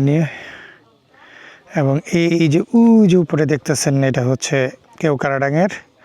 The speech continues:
ওই যে চূড়াতে। তো আমরা এখন দার্জিলিং পাড়া থেকে চলে যাচ্ছি কেওক্রাডাংয়ের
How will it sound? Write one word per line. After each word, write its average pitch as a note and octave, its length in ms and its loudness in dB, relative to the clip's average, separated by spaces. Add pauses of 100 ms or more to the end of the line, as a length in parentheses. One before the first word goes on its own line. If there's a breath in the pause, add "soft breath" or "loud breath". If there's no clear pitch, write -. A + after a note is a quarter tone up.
(600 loud breath)
ওই D3 120 0
যে C3 80 0 (100)
চূড়াতে। D3 480 -2 (280)
তো - 140 -8
আমরা C3+ 220 0
এখন C#3+ 220 -4
দার্জিলিং C3+ 360 -2 (100)
পাড়া C3+ 240 -2
থেকে C#3 240 0
চলে C3+ 220 -2
যাচ্ছি C#3 320 -2 (2500 loud breath)
কেওক্রাডাংয়ের C#3 600 -2